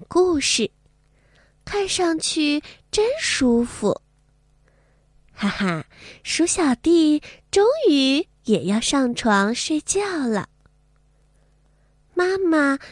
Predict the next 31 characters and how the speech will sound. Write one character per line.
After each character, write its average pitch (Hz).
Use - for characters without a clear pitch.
来 202
帮 233
他 254
盖 302
上 269
被 349
子， -
房 190
间 262
里 196
安 370
安 254
静 247
静 240
的， 214
被 453
子 381
里 302
暖 320
暖 254
的。 277
孩 208
子 269
们， 226
乖 247
乖 285
地 254
睡 359
吧， 202
晚 180
安。 285